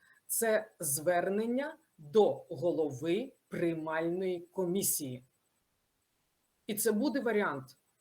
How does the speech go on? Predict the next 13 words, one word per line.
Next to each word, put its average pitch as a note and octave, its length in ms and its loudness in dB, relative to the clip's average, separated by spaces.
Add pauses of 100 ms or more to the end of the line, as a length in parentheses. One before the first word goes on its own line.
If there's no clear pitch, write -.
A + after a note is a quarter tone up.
(200)
«Добрий D3+ 680 6
день, F3 600 0 (340)
голово F3 1300 4 (340)
приймальної F#3 1000 0
комісії». G#3 720 0
В-, F3+ 440 -6
е, D#3+ 260 0
це A#3+ 160 2
буде G#3 200 0
звертання, A3 560 -2
тому F#3+ 240 -4
кличний F3+ 440 -2
відмінок. E3 440 -4